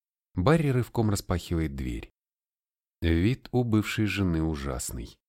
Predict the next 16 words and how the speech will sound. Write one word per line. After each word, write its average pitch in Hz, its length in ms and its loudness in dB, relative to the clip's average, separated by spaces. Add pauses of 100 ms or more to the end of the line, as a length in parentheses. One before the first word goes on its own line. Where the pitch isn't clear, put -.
(640)
Глаза 78 460 0
распухли 73 460 -6
от 69 140 -4
слёз, - 440 -6 (600)
волосы 98 500 2
всклокочены, 98 840 -2 (600)
пальто, 101 580 0 (600)
на 104 160 6
плечах 110 360 0
которого 101 420 2
лежит 95 340 0
снег, 90 400 -2 (580)
наброшено 123 640 4
прямо 147 320 0
поверх 113 380 0
пижамы. 80 540 -2